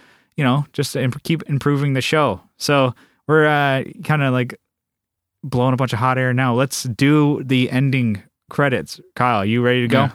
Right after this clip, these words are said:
Speaker 2: let 'em roll.
Speaker 1: I'm gonna do my bit here. So, thank you guys for tuning into the Tone Jerks podcast. We, uh, love you guys.
Speaker 2: Thank you.
Speaker 1: And if you guys like what you hear and you wanna follow along, you guys can do so on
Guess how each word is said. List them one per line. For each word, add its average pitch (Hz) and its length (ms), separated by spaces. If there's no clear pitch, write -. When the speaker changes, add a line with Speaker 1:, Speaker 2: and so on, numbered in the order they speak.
Speaker 2:
let 120 300
'em 143 100
roll. 131 380
Speaker 1:
I'm 143 260
gonna 135 220
do 135 180
my 127 220
bit 135 280
here. 135 280
So, 190 400
thank 202 180
you 185 80
guys 175 220
for 147 80
tuning 151 300
into 139 220
the 123 100
Tone 190 360
Jerks 120 280
podcast. 120 680
We, 160 280
uh, 160 300
love 156 180
you 160 80
guys. 165 520
Speaker 2:
Thank 175 200
you. 202 60
Speaker 1:
And 151 180
if 156 140
you 190 420
guys 165 360
like 165 380
what 170 180
you 151 60
hear 170 300
and 147 200
you 151 80
wanna 151 140
follow 175 380
along, 170 440
you 147 100
guys 160 200
can 139 160
do 208 180
so 110 540
on 151 580